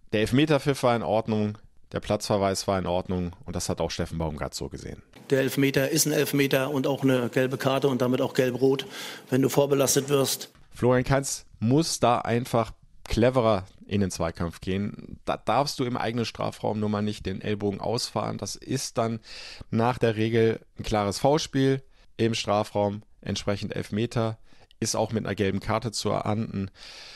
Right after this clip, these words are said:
Speaker 1: Und bei der zweiten bist du dann halt runter.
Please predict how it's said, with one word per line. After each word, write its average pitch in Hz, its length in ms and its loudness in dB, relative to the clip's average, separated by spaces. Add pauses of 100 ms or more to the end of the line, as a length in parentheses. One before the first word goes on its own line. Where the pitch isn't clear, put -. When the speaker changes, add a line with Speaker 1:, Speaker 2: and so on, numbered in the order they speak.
(280)
Speaker 1:
Und 101 260 -6
bei 101 120 -2
der 95 100 -2
zweiten 95 420 -2
bist 98 220 -2
du 104 60 0
dann 90 240 0
halt 85 180 -2
runter. 208 440 4